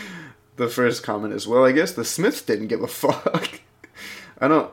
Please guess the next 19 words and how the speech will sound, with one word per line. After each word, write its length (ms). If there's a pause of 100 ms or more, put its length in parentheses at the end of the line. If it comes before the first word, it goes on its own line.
uh, 280
that's 200
probably 600
a 40
joke, 300
but 140
I 80
just 200
like 200
that, 120
you 200
know, 120
they 120
just 160
didn't 180
give 160
a 40
<laughs> 0
fuck. 540